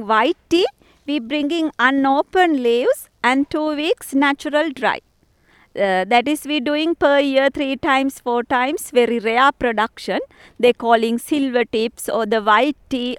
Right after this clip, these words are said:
or the golden tips, the very expensive. They bringing unopened leaves. When we making black tea and green tea, like this, two leaves and the bud, green tea steaming and dry, and black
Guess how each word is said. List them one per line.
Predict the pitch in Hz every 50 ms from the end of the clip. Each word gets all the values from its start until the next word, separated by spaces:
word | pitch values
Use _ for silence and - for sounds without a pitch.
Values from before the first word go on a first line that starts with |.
| _ -
or | 220 196
the | 185 214
golden | 180 - 226 226 240 262 285 247 269 262 254 254 254 - 302
tips, | 339 - _ - - - - _ _ _ _ _ _ _ -
the | 233 220 214 202 - _ _ _ _ _ _ _ _ _ _ _ -
very | - 240 240 254 240
expensive. | 233 - - - - 262 214 190 208 - 202 170 - - _ -
They | - 220 220 - _ -
bringing | 196 220 220 214 214 247 294 302 - -
unopened | 220 220 226 240 226 208 208 202 - - 233 269 285 226
leaves. | 185 143 78 92 - - - - _ _ _ _ _ _ _ _ _ _ -
When | 240 254 302
we | 339 427 539 508 453 392
making | 320 302 302 277 - 302 285 269 262 254
black | 220 254 233 240 - _ -
tea | - 392 381 339 294
and | 269 254 247 240 220 175
green | 220 254 294 381 523 427 -
tea, | - 226 190 202 247 605 - _ _ -
like | 240 226 220 226 208 196 196
this, | 330 480 - - - -
two | 339 302 285 269 247 233
leaves | 240 254 285 302 - - -
and | 220 208 196 185
the | 185 180 175 185
bud, | 320 403 523 _ _ - _ _ _ _ _ _ - 202
green | 196 254 285 320 359 415 - - -
tea | 453 440 - - _ -
steaming | - - - - - 392 392 415 453 349 285 254 233 214 208 202
and | 185 185 190 180
dry, | - 185 180 151 180 311 523 - _ _ _ _ _ _ _ -
and | 196 202 214 208 180 175
black | 220 214 202 247 -